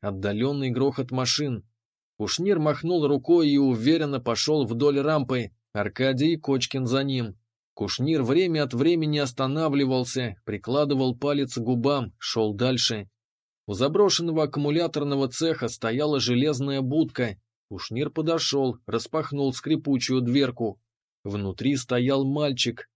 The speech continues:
Федя Молчанов. Щёки в слезах, глаза красные, он дрожал. «Дядя!» прошептал он. Аркадий кинулся к мальчишке, но Кушнир схватил его за рукав.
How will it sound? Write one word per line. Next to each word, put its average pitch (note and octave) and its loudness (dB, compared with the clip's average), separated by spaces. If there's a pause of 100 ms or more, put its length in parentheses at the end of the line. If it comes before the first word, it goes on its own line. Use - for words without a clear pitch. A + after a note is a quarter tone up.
Федя D3 2
Молчанов. C3 -2 (320)
Щёки D3 -2
в B2 -4
слезах, C3+ 0
глаза G#2+ -2
красные, C3+ -2 (160)
он A2+ -4
дрожал. B2 0 (640)
«Дядя!» F#3 2 (300)
прошептал C#3 0
он. B2 -2 (400)
Аркадий D3+ 0
кинулся D#3+ -2
к C#3 -10
мальчишке, C#3+ 0
но B2 -6
Кушнир D#3+ 0
схватил C#3 0
его C#3+ 4
за C#3 2
рукав. D3+ 0